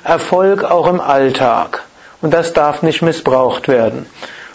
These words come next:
Und deshalb kommen die auch erst im dritten Kapitel, nachdem der Patanjali im zweiten Kapitel relativ ausführlich über Yamas und Niyamas und auch Z-, Sinn und Zweck des ganzen Yogas gesprochen hat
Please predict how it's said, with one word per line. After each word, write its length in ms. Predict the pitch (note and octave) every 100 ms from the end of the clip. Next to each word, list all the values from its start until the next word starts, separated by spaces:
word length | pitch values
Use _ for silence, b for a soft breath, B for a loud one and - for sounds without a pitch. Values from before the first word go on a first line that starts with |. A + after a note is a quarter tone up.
| B
Und 160 | D3 D3+
deshalb 440 | E3 F3 E3+ E3
kommen 340 | - F3 E3+
die 180 | F3 F#3
auch 140 | E3 D3+
erst 280 | D#3+ -
im 100 | D#3
dritten 360 | C#3 D#3 E3+ E3+
Kapitel, 680 | - D3 F#3 F#3 G#3+ G#3 G3
nachdem 420 | F3+ D3+ F3 E3+
der 100 | D#3+
Patanjali 800 | D3+ D#3 D#3+ E3+ F3 E3+ D#3+ D#3+
im 120 | D3
zweiten 500 | C3+ D3+ F3 F#3+ F#3+
Kapitel 640 | - F3+ F3 F3 F3 E3+ E3 B B B B
relativ 580 | D#3 E3 F3 E3+ F3 D#3
ausführlich 720 | D#3 E3 E3+ E3+ - E3 D#3
über 200 | D3 D3
Yamas 720 | C#3+ D3 D3 E3 E3+ D#3+ D#3+ E3
und 220 | D#3+ C#3+
Niyamas 800 | D#3 F#3+ F#3 F#3 F3+ F3 E3+ - B B B -
und 200 | E3 D#3
auch 340 | C#3 D3+ -
Z-, 380 | - - D3+ D#3
Sinn 240 | - E3+
und 180 | D#3+ D3+
Zweck 460 | - D3 E3 F3 -
des 180 | D3+ -
ganzen 440 | D#3 D#3 D3 D3
Yogas 560 | C#3 D#3+ F#3 F#3+ F3+ -
gesprochen 580 | F#3+ - F#3+ F3+ F3+
hat 200 | E3 E3+